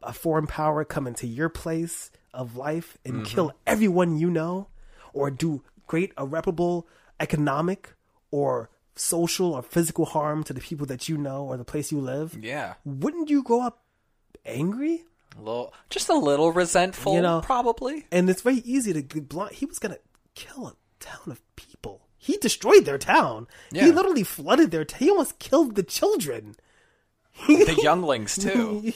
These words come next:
Speaker 1: <laughs> Like, he seriously, he was so blinded that he
Speaker 2: But
Speaker 1: was gonna kill everyone.
Speaker 2: Mm-hmm. He was, he was ready to go down that road. And he had an entire squad of orphaned kids ready to go down that road.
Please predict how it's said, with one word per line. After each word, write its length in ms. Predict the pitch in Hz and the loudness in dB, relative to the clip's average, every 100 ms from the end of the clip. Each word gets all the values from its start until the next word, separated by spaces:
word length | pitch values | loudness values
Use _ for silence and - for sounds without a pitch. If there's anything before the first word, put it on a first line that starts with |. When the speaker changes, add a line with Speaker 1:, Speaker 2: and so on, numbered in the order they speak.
| - 262 | -8 -10
Speaker 1:
<laughs> 260 | 247 247 202 | -10 -8 -2
Like, 220 | 226 - | -2 0
he 140 | 339 | 0
seriously, 640 | 330 330 359 339 240 214 202 - - - _ _ - | 0 2 2 2 -2 -6 -6 -12 -18 -20 _ _ -14
he 160 | - | -8
was 140 | 254 220 | -4 -4
so 180 | - 247 | -2 -2
blinded 840 | 151 135 233 330 220 117 107 127 - - - _ _ _ - - - | -4 -8 -2 0 0 -4 -14 -18 -20 -20 -20 _ _ _ -20 -20 -16
that 120 | 165 160 | -12 -10
he 140 | 262 | -4
Speaker 2:
But 60 | 285 | -4
Speaker 1:
was 140 | 214 - - _ _ _ _ | -4 -12 -20 _ _ _ _
gonna 220 | 220 247 170 | -6 -6 -6
kill 400 | - - 247 - - | -8 -4 -4 -4 -8
everyone. 640 | 254 359 220 120 101 95 90 80 _ _ _ _ _ _ _ _ 101 | -8 -4 -4 -6 -10 -20 -20 _ _ _ _ _ _ _ _ _ -18
Speaker 2:
Mm-hmm. 300 | 110 107 139 - _ _ _ _ _ _ - | -16 -14 -16 -20 _ _ _ _ _ _ -20
He 140 | 131 | -18
was, 320 | 135 104 - - | -16 -14 -14 -12
he 160 | 131 | -12
was 160 | 151 123 | -10 -8
ready 220 | 131 147 | -8 -8
to 60 | 135 | -10
go 120 | 135 | -10
down 260 | 135 147 | -10 -10
that 160 | 147 127 | -12 -12
road. 160 | 147 - - - | -10 -12 -14 -10
And 140 | 143 165 | -8 -6
he 120 | 190 | -2
had 200 | 196 196 | 2 2
an 100 | 185 | 2
entire 440 | 170 - 175 180 165 | -2 0 2 4 4
squad 840 | - - 151 175 208 175 104 - _ _ _ _ - | 2 0 4 6 8 6 4 -4 _ _ _ _ -4
of 320 | 151 135 - - | -2 -2 -4 -2
orphaned 480 | 160 - 143 127 | 2 2 -2 -10
kids 380 | - 135 113 110 | -8 -6 -6 -6
ready 280 | 107 113 113 | -6 -6 -6
to 100 | 110 | -8
go 160 | 110 107 | -6 -4
down 280 | 107 104 | -2 -4
that 240 | 101 95 95 | -4 -6 -6
road. 300 | 92 82 | -10 -10